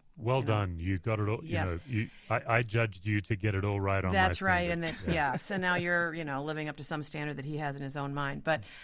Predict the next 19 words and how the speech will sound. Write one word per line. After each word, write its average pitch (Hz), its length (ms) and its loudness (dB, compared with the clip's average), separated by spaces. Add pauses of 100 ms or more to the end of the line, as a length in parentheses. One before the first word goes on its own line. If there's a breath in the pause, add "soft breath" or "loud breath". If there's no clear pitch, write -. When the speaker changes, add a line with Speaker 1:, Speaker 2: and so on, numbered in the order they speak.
(200 loud breath)
Speaker 2:
it, 214 240 -2
it 214 120 2
also 240 300 4
occurred 202 300 -2
to 196 60 -6
me, 185 120 -2
though, 180 180 0
that 165 140 -4
you 180 160 -4
probably 165 460 -2
had 156 320 -2
to 156 360 -6
manage 156 460 -4
your 151 180 -4
own 160 180 -2
anxiety 143 540 -2
in 139 100 -4
that 139 160 -4
moment, 127 360 -6